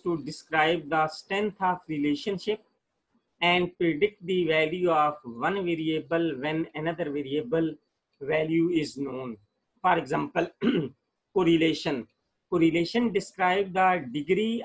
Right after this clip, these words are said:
or strength to which two variables are related। अगर जो है वो आपके पास टू वेरिएबल स्ट्रांगली कोरिलेटेड हैं तो कोरिलेशन की वैल्यू हाई होगी। अगर वो आपस में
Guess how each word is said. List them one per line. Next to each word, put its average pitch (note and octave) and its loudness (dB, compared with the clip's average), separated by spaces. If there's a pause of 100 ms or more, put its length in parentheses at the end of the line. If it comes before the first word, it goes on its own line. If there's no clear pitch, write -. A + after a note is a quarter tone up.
or D#3 6
strength G3 -2 (340)
to D#3+ -2
which F#3 -2 (120)
two G#3+ 0
variables D#3 2 (240)
are C#3 4
related। A#2 -6 (1120)
अगर G3+ 2
जो G#3 2
है G#3 2
वो G#3 0
आपके F#3+ 4
पास F#3 0
टू G#3 0
वेरिएबल F#3 2
स्ट्रांगली F#3 2
कोरिलेटेड F#3+ 0
हैं F#3 0
तो F3 -4
कोरिलेशन D#3+ -2
की E3+ -2
वैल्यू D3+ 0
हाई D#3 2
होगी। F3 0
अगर E3+ -2
वो F3 0
आपस D#3 2
में E3+ -4